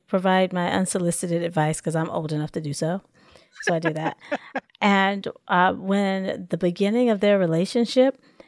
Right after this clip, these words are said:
Speaker 1: is
Speaker 2: Mm-hmm.
Speaker 1: hard and they're having to struggle to make it work, like, if they have to use the words "make it work," you
Speaker 2: Mm-hmm.
Speaker 1: know, um,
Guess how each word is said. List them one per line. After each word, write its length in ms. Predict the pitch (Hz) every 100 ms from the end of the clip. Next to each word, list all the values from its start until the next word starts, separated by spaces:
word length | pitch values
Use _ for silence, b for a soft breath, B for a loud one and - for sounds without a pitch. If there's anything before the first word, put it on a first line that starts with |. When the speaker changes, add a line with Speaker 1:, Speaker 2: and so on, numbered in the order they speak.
| b
Speaker 1:
is 140 | 196 190
Speaker 2:
Mm-hmm. 80 |
Speaker 1:
hard 540 | 185 180 208 233 247 226
and 140 | - 185
they're 100 | 208
having 260 | 220 190
to 100 | 151
struggle 760 | 143 - 190 180 202 220 220 226
to 120 | 208
make 280 | 185 196 196
it 180 | 170 -
work, 680 | 160 135 147 190 226 - b b
like, 160 | 233 233 _ _
if 140 | 208 -
they 100 | 226
have 140 | 240
to 80 | 233
use 260 | 208 226 220
the 100 | 190
words 440 | 190 208 208 175
"make 320 | 160 170 -
it 180 | 202 -
work," 600 | 143 156 185 226 - - b b b b
you 60 | 170
Speaker 2:
Mm-hmm. 220 | 170 208
Speaker 1:
know, 260 | 165 147 -
um, 520 | 170 165 180 143 -